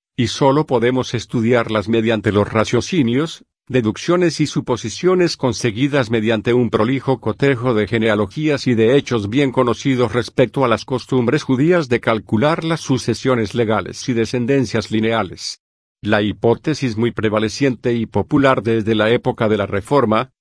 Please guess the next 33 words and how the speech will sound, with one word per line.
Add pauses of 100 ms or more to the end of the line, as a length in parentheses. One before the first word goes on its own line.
(120)
de
que
Mateo
da
la
genealogía
de
José
y
Lucas
la
de
María, (220)
ha
sido, (200)
con
justicia, (240)
desechada
por
la
mayoría
de
los
mejores
críticos
como
incompatibles
con
las
palabras
de
ambos
evangelistas,